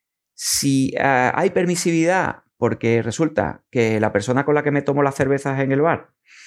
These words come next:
mm, es la persona que, pues bueno, no le ha puesto la vacuna al perrillo, ¿sabes?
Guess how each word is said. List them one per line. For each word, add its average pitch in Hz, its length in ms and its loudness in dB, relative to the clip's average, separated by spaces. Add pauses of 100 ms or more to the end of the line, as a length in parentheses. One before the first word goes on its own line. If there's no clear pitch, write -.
(460)
mm, 104 480 -2 (720)
es 131 300 -2
la 143 140 0
persona - 380 0
que, 87 580 -4
pues 87 160 -4
bueno, 107 300 -2 (100)
no 107 60 0
le 117 80 2
ha - 40 -8
puesto 120 360 0
la 117 100 0
vacuna 123 500 -2 (840)
al 113 400 0
perrillo, 135 520 0
¿sabes? 135 300 -2